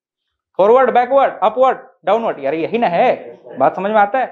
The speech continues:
तो अगर कोई particle की अगर बात कर रहे हो यहाँ पे, जैसे particle है यहाँ पे, अभी कहाँ पे है? यहाँ पे, जहां पे है, जहां से आप देखना शुरू कर रहे हैं आप, वो आपका क्या रहा?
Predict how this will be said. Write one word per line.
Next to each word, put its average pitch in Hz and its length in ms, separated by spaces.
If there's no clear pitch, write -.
तो 254 40
अगर 233 400
कोई 277 140
particle 262 480
की 262 120
अगर 240 200
बात 220 280
कर 196 120
रहे 180 140
हो 196 80
यहाँ 180 220
पे, 202 220
जैसे 214 280
particle 240 500
है 220 140
यहाँ 143 180
पे, - 160
अभी 165 220
कहाँ 226 260
पे 294 120
है? 220 380
यहाँ 156 180
पे, 113 180
जहां 220 360
पे 285 200
है, 247 320
जहां 254 360
से 277 180
आप 254 120
देखना 240 340
शुरू 240 240
कर 220 200
रहे 196 120
हैं 180 100
आप, 120 340
वो 190 80
आपका 214 280
क्या 254 200
रहा? 160 260